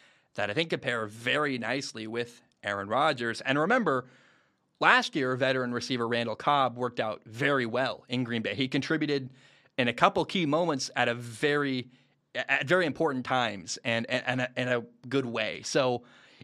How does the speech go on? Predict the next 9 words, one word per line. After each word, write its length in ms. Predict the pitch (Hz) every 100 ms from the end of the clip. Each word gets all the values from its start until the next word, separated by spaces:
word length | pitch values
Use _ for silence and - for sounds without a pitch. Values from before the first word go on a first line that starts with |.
| -
even 240 | 220 285
though 100 | 269
Sammy 220 | - 214
Watkins 420 | 180 165 160 160 147
had 160 | 135
lower 220 | 135 135
numbers 480 | 117 123 127 127 113
last 300 | 123 117 -
year, 340 | 123 117 113